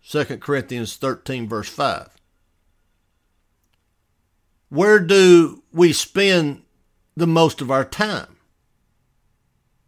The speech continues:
Where do we exert the most energy? What do we think about most often? If it is the Lord and His will, then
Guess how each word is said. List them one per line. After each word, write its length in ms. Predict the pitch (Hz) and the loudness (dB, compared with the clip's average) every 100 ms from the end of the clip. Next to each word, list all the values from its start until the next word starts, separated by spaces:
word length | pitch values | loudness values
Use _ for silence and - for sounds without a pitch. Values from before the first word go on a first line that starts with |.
| _ _ _ _ _ _ _ _ _ _ _ _ _ - | _ _ _ _ _ _ _ _ _ _ _ _ _ 2
Where 240 | 202 226 | 4 4
do 200 | 208 202 | 4 2
we 460 | 196 196 175 123 _ _ _ _ _ - | 4 4 2 -2 _ _ _ _ _ -4
exert 680 | 175 117 143 196 180 - - _ | -2 -2 2 2 2 -4 -20 _
the 140 | 147 | -2
most 340 | 170 175 165 208 | 2 2 2 2
energy? 480 | 247 202 - - _ _ _ _ _ _ _ _ _ _ _ _ _ _ _ _ _ _ _ | 2 0 -4 -16 _ _ _ _ _ _ _ _ _ _ _ _ _ _ _ _ _ _ _
What 220 | 190 254 | 0 2
do 80 | 247 | 2
we 160 | 240 208 | 0 0
think 480 | - 220 208 - _ _ _ - | 0 0 0 -4 _ _ _ -6
about 360 | 165 151 175 | 0 2 2
most 320 | 175 190 180 | 2 0 0
often? 380 | 196 208 - 117 _ _ _ _ _ _ _ _ _ _ _ _ _ _ _ - | 0 0 -2 -10 _ _ _ _ _ _ _ _ _ _ _ _ _ _ _ -4
If 200 | 180 196 | 0 4
it 140 | 214 | 6
is 200 | 214 190 | 6 2
the 120 | 175 | 2
Lord 380 | 160 196 254 233 | 2 4 6 6
and 260 | 170 143 - _ _ - | 4 -2 -8 _ _ -2
His 300 | 151 233 180 | 2 2 2
will, 340 | 226 247 254 | 2 4 2
then 300 | 202 185 147 | 2 0 -2